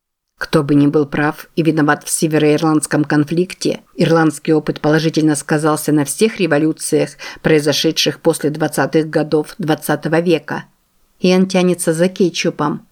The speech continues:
Англичане полагают, что передали Ирландии политические права исключительно из великодушия. Но это не так. Ирландцы отвоевали свои права, создав современное искусство ведения партизанской войны. А моя тетя Рошин говорит,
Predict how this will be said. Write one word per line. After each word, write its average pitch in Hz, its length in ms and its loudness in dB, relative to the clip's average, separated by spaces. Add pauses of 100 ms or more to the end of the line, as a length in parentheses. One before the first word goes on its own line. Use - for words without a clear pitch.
(260)
Англичане 160 680 0
полагают, 160 500 0
что - 220 -2
передали 160 500 2
Ирландии 160 460 0
политические 156 760 -2
права 156 520 -2
исключительно 156 760 0
из 151 100 0
великодушия. 156 840 -2 (340)
Но 160 120 4
это 143 200 0
не 156 160 2
так. 143 400 -6 (340)
Ирландцы 147 540 2
отвоевали 151 500 0
свои 147 340 0
права, 151 440 -2 (160)
создав 151 480 0
современное 156 640 2
искусство 156 560 -2
ведения 160 500 2
партизанской 151 800 -2
войны. 165 480 0 (680)
А 165 80 4
моя 190 240 2
тетя 202 300 0
Рошин 214 360 0
говорит, 175 460 2